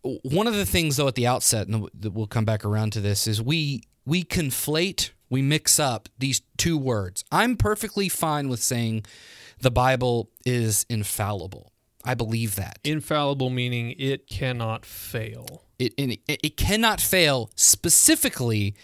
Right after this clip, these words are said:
Speaker 1: in the task that it is, it was compiled for, which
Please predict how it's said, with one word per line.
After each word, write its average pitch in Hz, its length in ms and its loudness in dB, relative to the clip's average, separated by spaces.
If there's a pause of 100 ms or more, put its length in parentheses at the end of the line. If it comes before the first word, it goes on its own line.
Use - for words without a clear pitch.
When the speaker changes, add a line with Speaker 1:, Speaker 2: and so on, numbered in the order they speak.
(420)
Speaker 1:
in 202 300 4
the 196 120 2
task 139 680 0 (440)
that 151 320 2
it 165 300 4
is, 147 680 2
it 156 180 2
was 160 280 2
compiled 131 760 0
for, 110 380 0
which 131 320 0